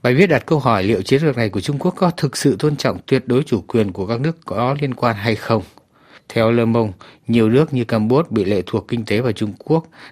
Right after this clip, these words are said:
đã đi theo lập trường của Bắc Kinh một cách dễ dàng. Tương tự như Iran, đất nước được gọi là trục chính trong con đường tơ lụa,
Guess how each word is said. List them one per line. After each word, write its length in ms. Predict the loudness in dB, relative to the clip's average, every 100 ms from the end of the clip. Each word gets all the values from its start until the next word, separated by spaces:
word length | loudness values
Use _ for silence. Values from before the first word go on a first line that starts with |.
| -4
đã 100 | -2
đi 160 | -2 -2
theo 200 | 0 0
lập 120 | -2
trường 220 | -4 -4
của 100 | -2
Bắc 140 | -4 -4
Kinh 240 | -2 -2 -2
một 60 | -6
cách 140 | -6
dễ 180 | -4 -4
dàng. 340 | -2 -4 -4 -10 _ -20 -20 -20 0
Tương 200 | 0 2
tự 260 | 4 4
như 240 | 2 2 4
Iran, 380 | 4 2 0 -4 -6
đất 140 | -4 0
nước 360 | 0 0 -2
được 180 | -6 -2
gọi 340 | -2 -2 -4
là 220 | -4 -2 -4
trục 200 | -4 -6
chính 260 | 0 0 2 -2 -6
trong 320 | -2 -2 -2
con 260 | -2 0 2
đường 140 | 0
tơ 180 | 0 0
lụa, 280 | 2 0